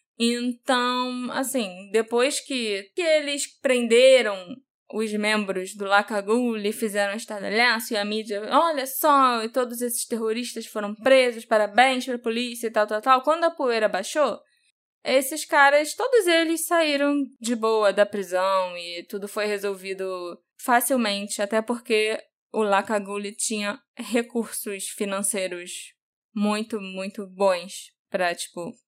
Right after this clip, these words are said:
resolver a situação, sabe? E os policiais simpatizantes do grupo e até os membros do judiciário simpatizantes do grupo fizeram vista grossa. Essa é a verdade.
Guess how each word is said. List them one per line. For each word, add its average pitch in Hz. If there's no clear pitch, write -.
resolver 202
a 185
situação, 190
sabe? 302
E 254
os 269
policiais 302
simpatizantes 226
do 208
grupo 196
e 190
até 190
os 208
membros 208
do 214
judiciário 214
simpatizantes 202
do 202
grupo 196
fizeram 381
vista 320
grossa. 180
Essa 214
é -
a 208
verdade. 214